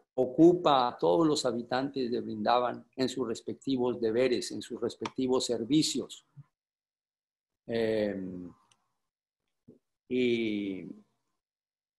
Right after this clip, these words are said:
esta, e-, este logotipo, ¿verdad?, del Gayatri Mantra, eh, habla del, en la explicación, Srila, no sé si alguien tiene por ahí la,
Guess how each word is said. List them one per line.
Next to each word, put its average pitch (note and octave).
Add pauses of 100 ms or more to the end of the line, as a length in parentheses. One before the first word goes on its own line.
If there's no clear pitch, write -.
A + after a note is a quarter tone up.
(340)
esta, A2+ (920)
e-, C#3+ (100)
este D3
logotipo, C3+
¿verdad?, A2+
del A2+
Gayatri A#2+
Mantra, A#2 (400)
eh, G#2
habla A#2+
del, G2+ (1500)
en C3+
la C#3
explicación, D3
Srila, D#3
no E3
sé F3+
si F3
alguien F3
tiene E3
por C#3
ahí C3
la, B2